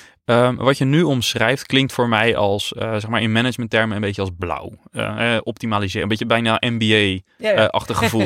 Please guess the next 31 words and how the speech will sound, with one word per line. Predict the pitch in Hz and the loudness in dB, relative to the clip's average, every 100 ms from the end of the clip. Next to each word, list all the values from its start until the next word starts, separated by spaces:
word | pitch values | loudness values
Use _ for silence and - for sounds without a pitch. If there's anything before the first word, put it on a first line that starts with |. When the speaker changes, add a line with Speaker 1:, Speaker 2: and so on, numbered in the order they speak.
| 104 | 2
Speaker 2:
<laughs> | |
Speaker 1:
Eh, | 120 113 | 2 2
eh, | 120 | 0
dingen | 127 127 | 2 4
Speaker 2:
Ja, | 147 | 4
ja. | 185 | 2
Speaker 1:
klein | 165 147 | 0 0
beetje | 127 - | 0 -2
verbeteren, | 120 104 - | -2 -2 0
Speaker 2:
Ja. | - | -2
Speaker 1:
procesoptimalisatie. | 117 139 113 - 104 101 101 - - - 107 | 0 0 -2 -4 -6 -4 -2 -2 -4 -6 -10
Speaker 2:
Ja. | - - - - _ | -18 -20 -20 -20 _
Speaker 1:
Zie | - 160 | 0 0
ik | 151 | 2
heel | 123 151 | 2 2
erg | 160 - | 2 0
terug | 139 127 | -4 -2
bij | 113 | -2
jullie. | 95 98 - _ _ - _ _ - | -2 -2 -8 _ _ -20 _ _ -2
Aan | 131 | -2
de | 127 | 0
andere | 147 190 160 131 - | 2 2 2 0 0
kant | 110 127 | 0 2
zie | - 139 | 0 0
ik | 120 | 2
ook | 151 180 | 0 0
een | |
organisatie | 135 123 120 110 107 - 139 | -2 -2 0 2 2 0 -4
die | |
heel | 127 | 0
erg | 120 | 2